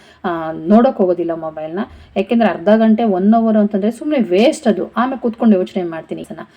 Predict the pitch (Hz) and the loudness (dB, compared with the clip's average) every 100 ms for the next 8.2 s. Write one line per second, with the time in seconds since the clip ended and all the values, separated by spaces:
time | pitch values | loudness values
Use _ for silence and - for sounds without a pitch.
0 | _ - 233 339 247 240 311 - 202 202 | _ 0 4 4 4 2 -2 0 2 4
1 | 226 180 165 226 220 175 170 175 - 214 | 2 0 0 2 2 0 -6 -6 0 0
2 | 277 285 214 247 233 220 185 - 170 175 | 0 -2 -2 -2 -2 -2 -2 -4 -6 -4
3 | 202 - 175 170 156 156 175 240 - - | -4 -4 -10 -8 -12 -10 -10 -12 -18 -6
4 | 311 381 381 330 - 339 269 214 214 233 | 0 2 0 -2 2 4 6 4 4 0
5 | 214 202 190 185 175 185 190 190 175 185 | 0 2 0 0 -2 0 2 0 0 -4
6 | 208 175 - 175 170 - 180 160 - 160 | -2 -4 -4 -6 -6 -6 -6 -6 -8 -8
7 | 254 302 262 226 220 202 170 156 151 165 | -4 -2 2 4 2 0 -2 -6 -8 -10
8 | - 220 | -2 -2